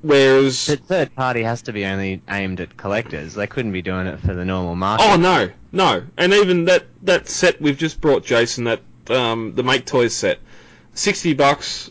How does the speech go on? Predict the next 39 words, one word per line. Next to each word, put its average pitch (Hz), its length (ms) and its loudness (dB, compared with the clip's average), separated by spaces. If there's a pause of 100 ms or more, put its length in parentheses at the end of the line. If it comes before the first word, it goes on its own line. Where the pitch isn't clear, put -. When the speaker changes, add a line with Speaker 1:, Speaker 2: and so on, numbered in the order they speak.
(460)
Speaker 1:
for 139 280 0
the, 127 240 4
uh, 117 420 4 (760)
for 147 160 0
the 120 520 4
add-on 135 320 4
kits - 540 -4 (140)
or 123 120 0
the 117 140 4
add-on 127 240 2
parts - 480 0
just - 260 -6
for 135 100 -2
the 123 100 2
combiner 123 460 0
mode 113 240 0
alone. 107 500 0 (300)
Uh, 110 280 0
you 110 120 2
got 117 160 0
your 113 180 0
foot - 400 -2
tote, 139 420 2
your, 110 220 -2
like, 104 180 -4
your, 113 240 -4 (340)
um, 110 440 -4
Speaker 2:
Yeah, 85 80 -8
the 85 100 -8
Speaker 1:
the 139 180 -2
Speaker 2:
cab - 120 -2
Speaker 1:
cab, 165 180 2
Speaker 2:
piece. 143 180 -6
Speaker 1:
yeah, 127 120 4
the 117 80 0
cab 151 280 -2
piece 147 320 0
for 135 140 -2
Motormaster. 123 840 0